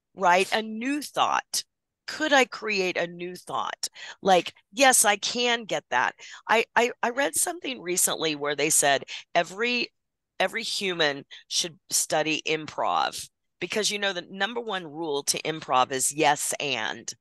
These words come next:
right? It's always yes and. So what if we lived our lives like that? What if we lived our lives like, "My bank account's empty.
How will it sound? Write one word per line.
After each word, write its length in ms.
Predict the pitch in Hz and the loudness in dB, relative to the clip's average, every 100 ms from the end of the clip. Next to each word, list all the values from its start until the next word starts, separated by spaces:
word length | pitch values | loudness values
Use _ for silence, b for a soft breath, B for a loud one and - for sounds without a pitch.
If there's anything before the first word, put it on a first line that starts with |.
| _ _ _ | _ _ _
right? 320 | 151 143 170 - | 4 6 4 2
It's 180 | 143 | -2
always 320 | 165 156 135 143 | -2 -4 -4 2
yes 320 | 143 143 - | 2 2 -2
and. 380 | 139 135 110 80 B B | -2 -4 -4 -6 B B
So 180 | - 240 | -2 -2
what 180 | 226 240 | 0 -2
if 160 | 302 - | -4 -6
we 160 | 302 | -4
lived 320 | 185 175 175 147 | 0 0 0 -4
our 140 | 127 | -2
lives 460 | 120 135 143 147 - | 4 4 4 2 0
like 260 | 73 - | -2 -4
that? 340 | 60 52 50 - B B _ | -4 -2 -2 -6 B B _
What 160 | 247 | -4
if 120 | 302 311 | -4 -4
we 120 | 311 | -4
lived 320 | 240 180 175 | -2 -4 -2
our 140 | 156 | -2
lives 440 | 143 139 123 131 - | -2 -2 0 0 0
like, 460 | 120 127 127 - B B _ | 2 2 2 -4 B B _
"My 180 | 214 226 | -4 -4
bank 300 | 208 247 254 | 0 -2 -2
account's 540 | 180 - 151 135 - - | -8 -4 -2 -2 -4 -4
empty. 500 | 139 131 110 76 | -8 -6 -8 -6